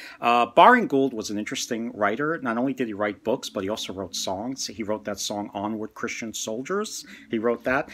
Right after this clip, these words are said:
And he also wrote a book on, uh, werewolves, believe it or not, which is a classic that I read years ago, and it's very good. Okay, so, uh, so the first story I'm gonna tell is that of the Wandering Jew. Uh, briefly, the story goes like this. Uh,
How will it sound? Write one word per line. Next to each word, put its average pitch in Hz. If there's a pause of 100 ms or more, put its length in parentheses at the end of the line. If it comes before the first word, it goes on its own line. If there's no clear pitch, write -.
(120)
And 156
he 190
also 226
wrote 165
a 139
book 139
on, 104
uh, 92
werewolves, 95
believe 87
it 85
or 82
not, 80
which 90
is 87
a 80
classic -
that 85
I 82
read 82
years 85
ago, 85
and 87
it's 87
very 90
good. - (440)
Okay, 214
so, 147
uh, 135 (360)
so 160
the 156
first -
story 233
I'm 175
gonna 143
tell 120
is 107
that 123
of 120
the 101
Wandering 95
Jew. 78 (420)
Uh, 107 (160)
briefly, 202
the 110
story 107
goes 95
like 92
this. -
Uh, 104